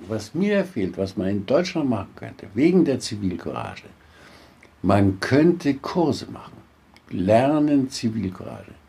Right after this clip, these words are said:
Ich habe mir dann vorgeschlagen, ich mache mit einem, als Lehrer mache ich mit einem Schüler ab,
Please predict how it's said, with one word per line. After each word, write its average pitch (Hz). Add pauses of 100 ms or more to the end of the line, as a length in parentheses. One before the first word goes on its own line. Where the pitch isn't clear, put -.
(1080)
Ich 120
habe 123
mir 123
dann 117
vorgeschlagen, 123
ich 104
mache 123
mit 127
einem, 104
als 101
Lehrer 127
mache 120
ich 110
mit 117
einem 107
Schüler 143
ab, 120